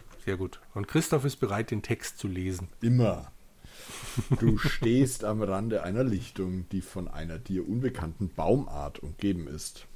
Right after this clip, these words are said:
Speaker 2: Mehr gibt es über diesen Ort aber wirklich nicht zu berichten. Es hat uns schließlich schon genug Mühe gekostet, uns die anderen Raumbeschreibungen
Speaker 1: Oh.
Speaker 2: aus den Fingern zu saugen. Er existiert eben einfach, genau wie du auch.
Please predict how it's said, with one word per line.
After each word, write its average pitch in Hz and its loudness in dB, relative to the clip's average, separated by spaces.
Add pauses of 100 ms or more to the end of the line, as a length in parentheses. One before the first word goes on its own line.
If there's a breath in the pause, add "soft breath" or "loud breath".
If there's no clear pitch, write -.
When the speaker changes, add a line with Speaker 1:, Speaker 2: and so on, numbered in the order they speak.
(200)
Speaker 2:
Mehr 104 4
gibt 131 -2
es 120 -2
über 127 4
diesen 120 0
Ort 110 0
aber 110 2
wirklich 104 -2
nicht 95 -4
zu 98 -4
berichten. 92 2 (400 loud breath)
Es 82 -6
hat 90 -2
uns 92 0
schließlich 107 -2
schon 110 -2
genug 120 2
Mühe 131 4
gekostet, 123 2
uns 113 2
die 107 2
anderen 107 2
Raumbeschreibungen 101 4
Speaker 1:
Oh. - 4
Speaker 2:
aus - 8
den - 8 (120)
Fingern 131 6
zu 117 4
saugen. 104 4
Er 98 0
existiert 90 -2
eben 85 -6
einfach, 78 -10 (180)
genau 76 -8
wie 78 -10
du 69 -12
auch. 90 -16